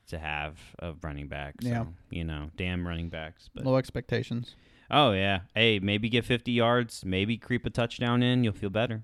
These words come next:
Speaker 2: Yeah,
Speaker 1: Get,
Speaker 2: hopefully.
Speaker 1: get eleven points. Maybe them checkdowns come, you know? But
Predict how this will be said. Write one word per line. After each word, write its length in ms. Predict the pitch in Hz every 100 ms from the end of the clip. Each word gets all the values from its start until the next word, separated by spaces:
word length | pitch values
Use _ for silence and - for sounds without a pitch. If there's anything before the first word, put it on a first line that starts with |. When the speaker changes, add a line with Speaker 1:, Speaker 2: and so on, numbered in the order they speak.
| -
Speaker 2:
Yeah, 220 | 127 127
Speaker 1:
Get, 60 | 123 -
Speaker 2:
hopefully. 360 | 131 110 120 120
Speaker 1:
get 140 | 110
eleven 260 | 107 107 107
points. 400 | 120 127 - - _ _ - - - - _ _ _ -
Maybe 200 | 95 110
them 160 | 110
checkdowns 520 | 101 110 - 95 90 -
come, 260 | 90 87 95
you 120 | 98
know? 180 | 98 110 - _ - _ _ _ -
But 240 | 101 95